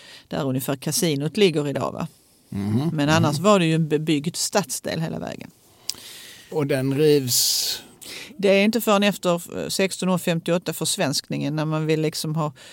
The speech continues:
Speaker 1: fritt skjutfält för kanonerna från Malmöhus. Så måste, då ska vi försvara oss mot en yttre fiende, då, då måste vi riva bort många av de här husen för, för det ligger för nära. Långt senare alltså.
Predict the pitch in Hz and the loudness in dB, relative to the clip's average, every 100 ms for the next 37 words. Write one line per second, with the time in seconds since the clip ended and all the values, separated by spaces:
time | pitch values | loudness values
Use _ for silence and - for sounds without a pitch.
0 | - - - 180 151 _ - - 160 170 | -20 -16 -6 -4 -4 _ -18 -6 -2 -2
1 | - - 123 131 - - - 165 151 135 | -4 -6 -6 -6 -12 -8 -4 -2 -2 -4
2 | 131 131 - 147 147 143 151 160 - - | -6 -6 -6 -4 -2 -2 -2 -4 -6 -10
3 | - - - - - - - 160 160 127 | -12 -16 -20 -20 -20 -12 -8 -6 -6 -6
4 | - - - - 156 151 - 165 170 170 | -12 -18 -16 -14 -10 -8 -4 -2 -2 -2
5 | - 185 147 139 - 156 156 160 147 147 | 4 4 4 0 -2 -6 -2 -4 -4 -4
6 | 156 147 143 156 143 123 - 156 151 156 | -2 -2 -2 -2 0 -2 -4 -4 -2 -4
7 | - 160 151 123 92 58 - 170 165 165 | -4 -6 -4 -4 -6 -8 -14 -4 -2 0
8 | 170 214 220 - - - 202 196 185 180 | 2 0 0 -14 -18 -8 -4 -2 -2 0
9 | 175 170 156 - - - - - - _ | 0 0 -2 -6 -10 -12 -14 -20 -20 _
10 | _ _ _ _ - 175 160 160 143 - | _ _ _ _ -16 -6 -2 0 -2 -2
11 | 170 165 160 - _ _ - - - - | -2 -2 -6 -14 _ _ -20 -20 -18 -16
12 | - - - - - 262 - - - _ | -16 -18 -20 -20 -14 -14 -14 -20 -20 _
13 | _ _ _ _ _ 151 170 - 156 156 | _ _ _ _ _ -4 -4 0 0 0
14 | 117 98 - 170 | -2 -4 -4 -6